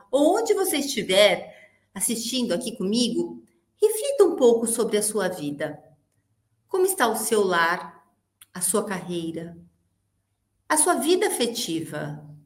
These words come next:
Está contente ou você está empurrando com a barriga? A sua contribuição pra sociedade? Não precisa ser grande a contribuição pra sociedade,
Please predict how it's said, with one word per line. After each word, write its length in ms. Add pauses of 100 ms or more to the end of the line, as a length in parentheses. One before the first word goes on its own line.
(260)
Está 240
contente 640
ou 60
você 220
está 200
empurrando 460
com 80
a 20
barriga? 680 (600)
A 100
sua 120
contribuição 680
pra 120
sociedade? 1000 (1160)
Não 120
precisa 420
ser 120
grande 360
a 80
contribuição 640
pra 140
sociedade, 880